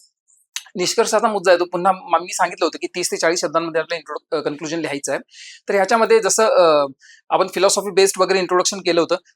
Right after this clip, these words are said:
तर इथे कोट वगैरे सुद्धा वापरू शकतो. For example, महात्मा गांधीजींचं एक महत्त्वाचं कोट होतं की, अ, आपण बाभळीचं, बाभळीच्या बिया, अ, ज्या लावल्यानंतर त्याच्यापासून गुलाबाचं फुल, फुलाची अपेक्षा करू शकत नाही. ठीक आहे? किंवा, अ, end, end means debate जी,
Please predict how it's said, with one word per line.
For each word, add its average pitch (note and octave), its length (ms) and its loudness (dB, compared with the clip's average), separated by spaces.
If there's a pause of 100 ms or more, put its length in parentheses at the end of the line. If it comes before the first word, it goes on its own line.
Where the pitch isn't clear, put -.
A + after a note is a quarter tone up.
तर G3+ 60 2
इथे A3 180 0
कोट A3+ 360 2
वगैरे A3 220 2
सुद्धा G#3+ 180 2
वापरू F#3 300 4
शकतो. D#3 280 -6 (100)
For G3 140 6
example, G3 300 2
महात्मा F#3+ 320 0
गांधीजींचं F#3+ 500 -2
एक G3+ 80 -2
महत्त्वाचं F3+ 380 0
कोट E3 220 0
होतं E3 180 0 (460)
की, A#3+ 260 -4
अ, C#3+ 380 2 (160)
आपण G#3+ 380 2 (260)
बाभळीचं, F#3 600 2 (360)
बाभळीच्या F#3 400 4
बिया, G#3 180 2 (280)
अ, C#3+ 380 2
ज्या E3+ 200 2 (180)
लावल्यानंतर F3 640 2 (280)
त्याच्यापासून G#3 480 0
गुलाबाचं G#3 400 2
फुल, A#3+ 220 -4 (280)
फुलाची G3 260 2
अपेक्षा G#3 320 2
करू G3 160 0
शकत F#3+ 340 -4 (200)
नाही. C#3 320 0 (380)
ठीक B3 120 0
आहे? C#4+ 80 4 (320)
किंवा, G3+ 240 2
अ, F3+ 180 2
end, G3 460 -2
end G3 120 0
means G3 340 -4
debate F#3+ 200 2
जी, F#3+ 100 -6